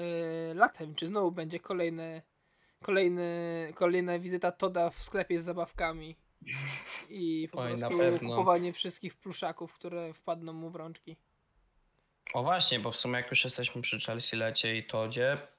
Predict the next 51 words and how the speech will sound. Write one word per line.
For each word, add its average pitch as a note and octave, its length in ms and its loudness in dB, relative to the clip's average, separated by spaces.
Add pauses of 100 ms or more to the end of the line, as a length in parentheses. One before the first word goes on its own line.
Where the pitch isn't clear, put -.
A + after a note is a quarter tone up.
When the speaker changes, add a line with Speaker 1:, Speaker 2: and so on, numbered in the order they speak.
Speaker 2:
to B2 580 2
Mateusz, A#2 520 -2
czy - 140 -4
ty A2 120 -6
byś G#2 180 2
chciał A#2 720 2 (140)
Masona A#2+ 380 2
Mounta F3+ 480 4
w A2+ 100 -4
Liverpoolu? A2 640 -2 (220)
O A2 120 -4
czym A#2+ 200 -2
się D#3 500 2
dosyć B2 420 2
często A#2 360 2
mówi F3 300 6
ostatnio, B2+ 580 -2 (180)
zwłaszcza B2+ 340 -4
że, D#3+ 120 -2
no, D#3+ 160 0
nie D#3+ 220 0
dochodzi D3+ 400 0
do D3+ 100 0
porozumienia D3+ 520 2
między G#2+ 340 -4
Chelsea G#2+ 360 -4
a A2+ 120 -2
Mountem A2 480 -2
w - 40 -14
kwestii C#3+ 580 -2
kontraktu. A#2 600 -4 (960)
Speaker 1:
Panie, F#4+ 800 -4
takiego G#3 420 4
Masona F3+ 400 -2
Mounta, D#3+ 440 -4
to F3+ 180 -8
powiem G#3 320 0
ci, G3 260 -8
nie A3+ 140 4
wiem, A#3+ 200 6
czy A3+ 140 0
jest A3 220 8
ktoś G3+ 220 0
w - 40 -16
tej G#3+ 160 6
lidze, A3 220 0
który G#3+ 220 0
by G#3 120 -4
go G#3+ 120 2
nie G3 160 -2
chciał. - 260 -16